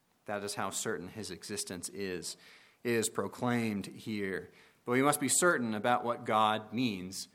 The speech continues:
here about these words. He proclaims his existence, but when he says, "You shall, you shall have no other gods before me," is he proclaiming the existence of other gods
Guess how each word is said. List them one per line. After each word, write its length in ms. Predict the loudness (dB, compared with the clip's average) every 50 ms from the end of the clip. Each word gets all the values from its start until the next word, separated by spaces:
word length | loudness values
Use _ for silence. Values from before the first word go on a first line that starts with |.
| _ _ _
here 680 | -20 -12 -6 -2 0 2 2 0 0 -4 -8 -12 -14 -16 _ _ _ _
about 320 | -8 -4 -2 -2 -2 -2
these 280 | -4 -4 -4 -4 -4 -2
words. 580 | 0 0 2 2 0 -2 -4 -8 -8 -8 -10 -12 _ _ _ _ _ _ _ _
He 60 | -10
proclaims 600 | -8 -6 -6 -2 0 2 2 4 4 2 0 -2
his 100 | -2 -4
existence, 720 | -6 -6 -4 -2 0 0 0 0 -2 -6 -4 -4 -4 -4 -4 -8 -16 -20 -20 -20 -20 -20 _ _ _ _ _ _
but 280 | -6 -6 -6 -6 -12 -10
when 140 | -6 -4 -2
he 80 | -2 -2
says, 420 | 0 2 4 4 4 4 2 0
"You 160 | 0 0 0 0
shall, 340 | 0 0 2 2 2 2 0 -4
you 60 | -8
shall 180 | -2 2 2 2
have 100 | 2 2
no 180 | 2 4 6 6
other 200 | 4 4 0 0
gods 340 | 0 2 2 2 0 0
before 380 | -2 -6 -8 -8 -6 -6 -6 -4
me," 500 | -4 -2 0 0 0 0 -2 -4 -6 -10 -18 -20 -20 -20 _ _ _ _ _
is 160 | -4 -4 0
he 80 | 0 0
proclaiming 960 | 0 0 -2 -2 2 2 4 4 6 6 6 4 4 2 0 0 -2 -4 -10 -16 -18 -10
the 100 | -6 -6
existence 640 | -4 -4 -4 -4 -4 -4 -4 -6 -8 -8 -6 -8 -6
of 200 | -6 -6 -6 0
other 300 | 4 4 4 4 4 -2
gods 600 | -4 -6 -12 -16 -16 -18 -18 -16 -14 -14 -14 -14